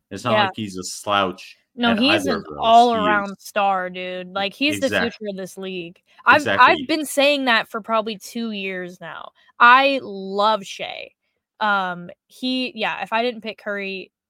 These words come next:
Speaker 2: I would have put Shai there too. Like,
Speaker 1: Yeah,
Speaker 2: I,
Speaker 1: and
Speaker 2: yeah. He's
Speaker 1: as
Speaker 2: one of my
Speaker 1: much as
Speaker 2: favorite
Speaker 1: I
Speaker 2: players
Speaker 1: love
Speaker 2: to watch.
Speaker 1: as much as I love Curry and, like, what he has done in the past,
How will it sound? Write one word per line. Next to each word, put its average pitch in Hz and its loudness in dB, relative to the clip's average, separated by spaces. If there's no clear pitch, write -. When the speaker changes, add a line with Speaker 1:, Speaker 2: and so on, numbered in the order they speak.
Speaker 2:
I 214 -4
would 196 -8
have 185 -12
put 185 -14
Shai 180 -14
there - -16
too. - -20
Like, 202 -8
Speaker 1:
Yeah, 90 0
Speaker 2:
I, 214 2
Speaker 1:
and 196 -6
Speaker 2:
yeah. 180 -12
He's 247 -4
Speaker 1:
as 240 -4
Speaker 2:
one 240 -6
of - -8
my 214 -2
Speaker 1:
much - -6
as - -8
Speaker 2:
favorite 190 -4
Speaker 1:
I - -8
Speaker 2:
players 87 -2
Speaker 1:
love 90 -10
Speaker 2:
to 190 -14
watch. 180 -10
Speaker 1:
as 90 -12
much 113 -12
as 95 -8
I 87 -6
love 78 -10
Curry 85 -10
and, 80 -10
like, 73 -14
what 78 -6
he 80 -12
has 78 -2
done 80 -12
in 76 -12
the 71 -14
past, 80 -10